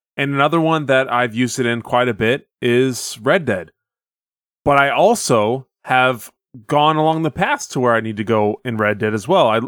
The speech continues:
oh, the one feature I love is a cima-, cinematic mode.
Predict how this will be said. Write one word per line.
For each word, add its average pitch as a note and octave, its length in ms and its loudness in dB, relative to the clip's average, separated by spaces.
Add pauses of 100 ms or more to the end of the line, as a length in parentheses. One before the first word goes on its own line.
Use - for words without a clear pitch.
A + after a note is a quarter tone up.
(120)
oh, E3 140 0
the D#3+ 180 -6
one F#3 160 0
feature F3+ 300 -2
I C3+ 80 4
love B2 600 4 (340)
is A#2+ 140 -2
a A#2+ 60 -4
cima-, D3 420 -2
cinematic D#3 600 0
mode. C3+ 260 2